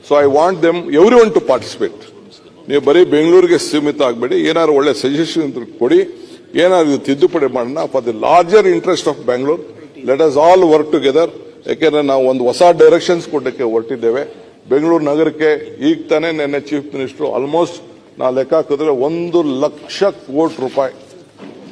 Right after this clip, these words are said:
ಸಾಲ ತಗೋತೀವೋ, ಇನ್ನೊಂದು ಮಾಡ್ತೀವೋ, ಏನ್ ಮಾಡ್ತೀವೋ, ಈ ಬೆಂಗಳೂರು ನಗರಕ್ಕೆ ಇವತ್ತು ಬಹಳ ಇಂಪಾರ್ಟೆನ್ಸ್ ಕೊಡಬೇಕು ಅಂತೇಳಿ, ಆ, we have taken a very bold stand.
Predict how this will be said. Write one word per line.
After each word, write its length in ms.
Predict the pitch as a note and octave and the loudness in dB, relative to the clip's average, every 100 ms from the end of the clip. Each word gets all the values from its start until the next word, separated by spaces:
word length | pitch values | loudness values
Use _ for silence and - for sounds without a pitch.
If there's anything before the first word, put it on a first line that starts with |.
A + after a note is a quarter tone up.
| - | -4
ಸಾಲ 280 | C3+ D3+ D#3+ | 0 2 2
ತಗೋತೀವೋ, 680 | D#3+ D3+ D#3 D#3 E3 F3 | 2 0 0 0 0 0
ಇನ್ನೊಂದು 300 | D#3+ D3 D#3+ | 0 -2 -4
ಮಾಡ್ತೀವೋ, 480 | D#3 D#3 - E3 E3+ | -2 -4 -2 -2 -2
ಏನ್ 300 | D#3 C#3+ D#3+ | -2 -2 -2
ಮಾಡ್ತೀವೋ, 520 | D#3 D3 - D#3 F3+ F3 - - - C3+ | -2 -4 -4 -4 -4 -6 -18 -20 -10 -6
ಈ 40 | |
ಬೆಂಗಳೂರು 400 | B2+ C#3+ D#3 D#3+ | -2 0 0 -2
ನಗರಕ್ಕೆ 520 | D3 C#3+ C#3 D3 E3+ | 0 -2 -2 -2 -2
ಇವತ್ತು 540 | D3+ C3+ C#3 D#3 D3+ - | -2 -4 -4 -6 -6 -4
ಬಹಳ 160 | A#2+ | -2
ಇಂಪಾರ್ಟೆನ್ಸ್ 540 | C3+ C3+ - D3 D3 C3+ | -2 -2 -2 -2 -2 -4
ಕೊಡಬೇಕು 420 | C#3 A#2+ A#2 B2 | -6 -4 -6 -6
ಅಂತೇಳಿ, 400 | A#2+ A#2 A#2 C#3 | -8 -4 -4 -4
ಆ, 760 | - - - - - A#2 B2 B2 | -8 -16 -20 -20 -8 -4 -2 -2
we 200 | A2 C3 | -2 0
have 260 | B2+ - | 0 0
taken 320 | D#3+ D3 D3+ | -2 -2 -2
a 100 | B2+ | 0
very 180 | C#3 D3 B2+ | 0 0 2
bold 320 | E3+ F#3 - | 4 4 2
stand. 300 | F3 F#3 | 0 0